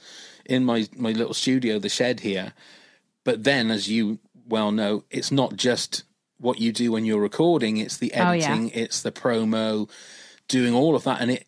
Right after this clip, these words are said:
Speaker 1: just takes over your whole life. And before you know it, you realize you're on your phone all the time or you're on a tablet all the time. I mean, I,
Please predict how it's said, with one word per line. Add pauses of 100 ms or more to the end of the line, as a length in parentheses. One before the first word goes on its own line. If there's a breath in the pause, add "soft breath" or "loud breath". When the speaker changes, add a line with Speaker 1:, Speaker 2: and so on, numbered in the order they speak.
Speaker 1:
just
takes
over
your
whole
life.
And
before
you
know
it,
you
realize
you're
on
your
phone
all
the
time
or
you're
on
a
tablet
all
the
time. (1900 loud breath)
I
mean,
I,